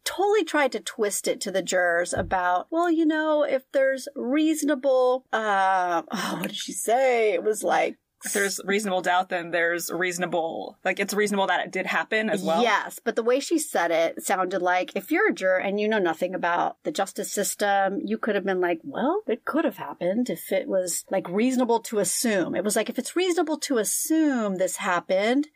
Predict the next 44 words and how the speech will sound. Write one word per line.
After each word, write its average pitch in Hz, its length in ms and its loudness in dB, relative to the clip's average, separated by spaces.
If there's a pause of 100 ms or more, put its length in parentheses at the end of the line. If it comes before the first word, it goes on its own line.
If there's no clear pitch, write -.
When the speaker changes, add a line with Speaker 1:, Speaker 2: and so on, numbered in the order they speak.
(100)
Speaker 2:
Yeah, 175 260 0
she 240 200 -2
t-, - 380 -4
she 233 160 -2
twisted 226 400 -4
it 151 260 0
Speaker 1:
She - 200 -4
Speaker 2:
to 190 100 0
their 190 680 0
Speaker 1:
did. 160 180 -12
Speaker 2:
advantage, 160 640 -2
Speaker 1:
Yeah. 302 120 2
Speaker 2:
unfortunately. 156 580 0 (220)
Speaker 1:
So - 180 -4
the 208 100 0
jurors 208 540 0
took 185 400 -2
only 214 360 2
five 226 360 0
hours 185 260 -2
to - 120 -8
deliberate. 165 580 -2 (640)
Russ 196 300 -2
was 240 300 0
convicted 170 680 -4
of 185 160 0
the 180 100 0
murder 165 300 0
of 180 180 -2
his 202 200 -4
wife 165 460 -6 (120)
in 185 160 0
November 190 480 0
of 175 220 -6
twenty 220 280 0
twelve 175 380 -2
and 175 160 -2
sentenced 202 460 -4
to 196 100 -2
life 180 400 -2
plus - 180 -12
thirty 160 240 -2
years. - 460 -4
Speaker 2:
Ugh. 185 140 -4